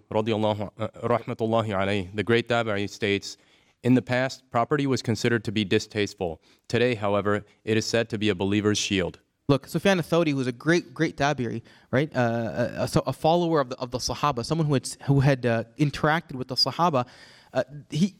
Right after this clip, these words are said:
Speaker 2: this isn't too far after the time of the Prophet sallallahu alaihi wasallam, right? We're talking about within a hun-, two hundred, hundred, two hundred years, that even if at the time of the Prophet sallallahu alaihi wasallam, we s-, we don't see too many examples of, of, of savings, right? Although there are examples in some of the Sahaba,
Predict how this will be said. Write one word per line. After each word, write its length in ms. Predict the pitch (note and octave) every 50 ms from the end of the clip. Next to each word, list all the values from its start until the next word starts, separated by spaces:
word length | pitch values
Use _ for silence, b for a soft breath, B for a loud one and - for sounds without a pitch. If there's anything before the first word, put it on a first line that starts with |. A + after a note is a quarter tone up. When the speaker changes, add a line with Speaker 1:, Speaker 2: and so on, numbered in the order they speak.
| - -
Speaker 2:
this 160 | D#3 G#3+ -
isn't 220 | C#4 A#3+ B3 - -
too 220 | - - A#3 A3+
far 340 | - - F#3+ F#3 F#3+ F3 -
after 300 | D#3 E3+ F3+ - - E3+
the 80 | C#3+
time 200 | - - D3+ D#3+
of 60 | D#3 B2+
the 60 | -
Prophet 320 | - - C#3+ C#3 - -
sallallahu 260 | - - - - -
alaihi 120 | A2 A2 A2+
wasallam, 60 | -
right? 180 | C3+ D3+ F3 - - -
We're 80 | -
talking 320 | - - G3 F3+ - E3+ D3+
about 240 | C#3 D3 C#3+ -
within 260 | - C#3 - D3+ C#3 G#2+
a 60 | C3
hun-, 180 | B2+ D3+ -
two 140 | - - -
hundred, 220 | D3+ D3+ C#3+ C3+ A#2
hundred, 220 | D#3 D#3+ D#3 -
two 120 | - E3
hundred 240 | C3+ C#3+ C#3 C3 A#2
years, 320 | B2 D#3+ F3 C3+ B2+ - - B B B B B B B B B
that 180 | B F#3+ - G#3
even 180 | A#3 A#3 C4+
if 120 | B3+ A#3+ G#3+
at 180 | F#3+ F#3+ F#3+
the 60 | G3 F3+
time 160 | G3 G#3+ G#3+
of 40 | G3+
the 60 | -
Prophet 220 | - F#3+ F3+ F#3+
sallallahu 140 | G3 G3 F#3
alaihi 0 |
wasallam, 40 | F3
we 60 | F3+
s-, 180 | F3 - D#3+ -
we 100 | D#3 F3+
don't 120 | G#3+ G3
see 120 | - G3+
too 200 | - - - A3+
many 180 | A3 A3 G#3+ F#3+
examples 580 | E3 C#3 B2+ D3 D3 E3+ F#3 - E3+ D#3+ C#3 C#3+
of, 200 | C#3 B2+ B2 -
of, 280 | C#3+ C3+ B2+ C3 -
of 220 | - C#3 B2 A#2+ -
savings, 640 | - - D#3 D#3 F3+ D#3+ C#3+ A#2+ A2 A#2+ A#2+ A#2+
right? 180 | A#2+ C3+ D3 B2
Although 200 | D#3 D#3 E3 D#3
there 180 | D3+ D3 - D#3
are 140 | D#3 C#3+
examples 400 | C#3+ C#3 C3 C#3 C#3 C#3 D3 C3
in 160 | C3 B2+ B2+ A#2+
some 120 | D#3 C3+
of 60 | A#2+
the 60 | B2
Sahaba, 480 | A#2+ - C3 - - F3+ F3 C#3 B2+